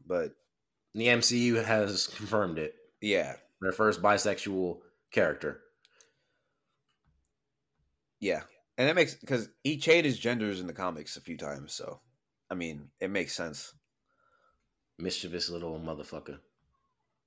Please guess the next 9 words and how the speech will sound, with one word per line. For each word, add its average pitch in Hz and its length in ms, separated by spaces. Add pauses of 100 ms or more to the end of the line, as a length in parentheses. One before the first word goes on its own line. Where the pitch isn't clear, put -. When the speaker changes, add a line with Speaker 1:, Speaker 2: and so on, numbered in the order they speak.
(300)
Speaker 2:
Actually, 175 280
I - 40
don't 339 140
even 226 140
know 117 80
how, 110 220
how - 320
tall 139 380
is 90 280